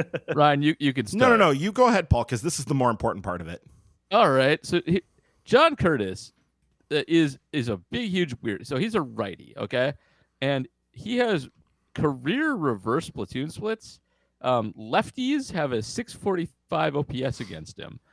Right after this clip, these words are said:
Speaker 2: uh, over a pretty substantial sample, not huge, but, but not tiny. And, uh, righties hit him, you know, better,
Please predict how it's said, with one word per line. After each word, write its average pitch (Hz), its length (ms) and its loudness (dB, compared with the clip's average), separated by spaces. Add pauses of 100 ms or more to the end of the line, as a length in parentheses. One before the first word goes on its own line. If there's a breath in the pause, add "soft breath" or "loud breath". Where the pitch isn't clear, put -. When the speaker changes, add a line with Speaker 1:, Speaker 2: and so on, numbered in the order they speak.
(220)
Speaker 2:
uh, 135 200 0
over 233 360 4
a 120 140 2 (160)
pretty 339 260 2
substantial 214 640 -4
sample, 233 400 -4
not 139 220 -6
huge, 175 440 -4
but, 107 140 -4 (260)
but 101 380 -8
not 131 240 -2
tiny. 160 460 -4 (460)
And, 165 260 2
uh, 127 220 6 (120)
righties 247 560 4
hit 143 180 -2
him, 107 300 0 (300)
you 120 120 -4
know, 98 60 -4
better, 101 460 0